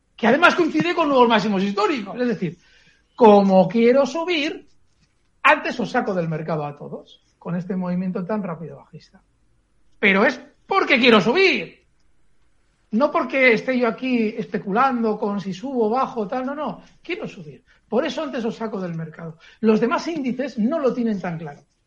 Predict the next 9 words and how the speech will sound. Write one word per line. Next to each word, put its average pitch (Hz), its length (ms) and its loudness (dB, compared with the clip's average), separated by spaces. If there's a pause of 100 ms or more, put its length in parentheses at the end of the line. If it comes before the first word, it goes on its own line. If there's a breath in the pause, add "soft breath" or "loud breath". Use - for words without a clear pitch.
Si - 180 -6
os 262 80 0
vais 247 180 0
al 208 160 0
Dow, 214 320 4 (300 loud breath)
al 170 200 -2
Nasdaq, 202 500 -2 (240 soft breath)
al 170 420 0
dax, 202 380 0